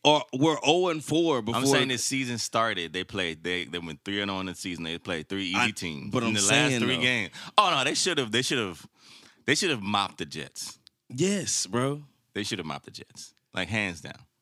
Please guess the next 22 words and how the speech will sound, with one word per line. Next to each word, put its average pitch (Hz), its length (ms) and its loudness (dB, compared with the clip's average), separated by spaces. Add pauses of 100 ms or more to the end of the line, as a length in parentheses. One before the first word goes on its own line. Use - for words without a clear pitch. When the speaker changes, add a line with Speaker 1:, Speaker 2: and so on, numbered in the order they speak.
(180)
Speaker 1:
It's 92 160 0
Speaker 2:
Like, 78 40 -6
Speaker 1:
terrible. 101 320 -2
Speaker 2:
it 82 60 -6
shouldn't 95 220 -2
have 87 80 -4
even 82 260 -8
been 80 160 -6
a, 73 380 -10
a - 40 -16
conversation. 78 760 -8
But 73 180 -8 (400)
Speaker 1:
Yeah, 80 240 -10 (320)
they 87 120 -8
Speaker 2:
you 85 180 -4
know? 87 140 -2
Speaker 1:
tripping. - 140 -10 (540)
Speaker 2:
But 143 100 6
I - 40 -2
think 330 220 -2
that 208 120 0
the, 170 140 -2